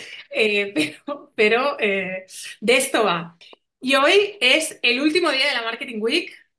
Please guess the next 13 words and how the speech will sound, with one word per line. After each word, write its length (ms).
Eh, 280
hoy 140
os 80
tengo 160
que 120
confesar 420
que 100
tengo 440
en 100
casa 300
a 140
las 200
gourmet, 540